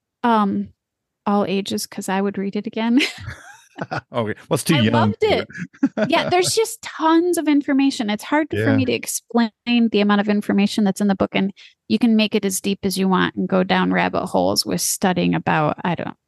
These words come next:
Speaker 1: you know, ships, and 'cause it talks about the ships and the, um, sulaks, which some people from where you're at may not know, but,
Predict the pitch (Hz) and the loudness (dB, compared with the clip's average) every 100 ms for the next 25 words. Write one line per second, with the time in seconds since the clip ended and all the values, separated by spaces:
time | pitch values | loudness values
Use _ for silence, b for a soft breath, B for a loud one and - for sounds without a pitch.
0 | _ - 190 160 180 - B B B B | _ -4 0 0 -4 -12 B B B B
1 | B _ _ _ _ - - - 202 - | B _ _ _ _ -6 0 2 0 -2
2 | - - 185 170 156 - - 220 196 - | -4 -2 -2 -2 -4 -8 -2 -2 0 -4
3 | - 196 - - - - - 202 - - | -2 -4 -4 -4 -4 -4 -8 -6 -4 -6
4 | - - - - 196 185 180 - 180 185 | -6 -6 -4 0 0 2 0 0 -2 0
5 | - 190 _ _ _ - _ - - 240 | -2 -4 _ _ _ -20 _ -6 0 2
6 | 202 196 233 - - - 226 - - - | 2 2 0 -2 -12 -4 -4 -2 -2 0
7 | 208 - - 214 214 214 202 196 202 294 | 0 0 -4 -4 -4 0 0 0 0 2
8 | 302 190 175 226 208 202 196 190 208 196 | 2 2 0 0 2 4 2 2 2 2
9 | 190 196 | 0 -4